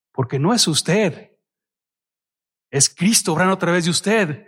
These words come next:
Es ese poder de Cristo Jesús obrando a través de usted. Es el poder del Espíritu Santo. Es el poder del Padre, del Padre obrando a través de usted, haciendo su obra a través de usted. Qué hermoso privilegio, qué mayor estatus queremos.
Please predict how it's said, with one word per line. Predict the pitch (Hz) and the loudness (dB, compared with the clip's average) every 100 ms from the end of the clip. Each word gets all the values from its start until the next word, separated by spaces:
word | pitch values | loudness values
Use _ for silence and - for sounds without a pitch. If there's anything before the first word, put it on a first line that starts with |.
| _ | _
Es | 170 | -2
ese | 214 226 | 2 0
poder | 226 175 156 156 226 285 | 0 -2 -2 0 2 2
de | 160 | 0
Cristo | 202 196 214 | -2 -2 -2
Jesús | 185 185 196 185 - - | -2 0 0 -2 -10 -12
obrando | 147 165 190 | -2 0 0
a | |
través | 180 165 175 | 0 0 0
de | |
usted. | - 196 | -2 -2
Es | 185 208 | 0 -2
el | - | -2
poder | 170 160 233 247 | -2 0 0 0
del | 214 | -2
Espíritu | 175 202 214 196 | -2 -4 -2 0
Santo. | 202 202 180 - - 160 | 0 0 -2 -4 -6 -4
Es | 214 | -2
el | |
poder | 196 202 | 0 0
del | 208 190 | 0 -2
Padre, | 196 208 254 226 165 - - _ | -2 0 2 0 -2 -8 -20 _
del | 143 | -6
Padre | 139 208 220 202 | -2 0 2 0
obrando | 143 156 196 262 | -2 0 2 0
a | |
través | 233 185 165 | 0 -2 0
de | |
usted, | 151 - 101 _ _ _ _ _ _ _ | -2 -4 -10 _ _ _ _ _ _ _
haciendo | 117 214 220 220 | -2 0 0 0
su | 190 190 | 2 2
obra | 185 143 113 - _ _ _ _ _ | 0 -2 -6 -14 _ _ _ _ _
a | 123 | -16
través | 120 127 139 | -8 -4 -2
de | |
usted. | 131 127 | -2 -4
Qué | - | -4
hermoso | 185 214 226 202 | -2 0 0 0
privilegio, | 175 160 220 262 170 - - _ | 0 2 2 0 -4 -6 -18 _
qué | 190 | -2
mayor | 220 233 247 | 0 2 0
estatus | - 233 240 - | 0 -2 -2 -2
queremos. | 220 262 269 208 - - | 0 2 2 0 -2 -4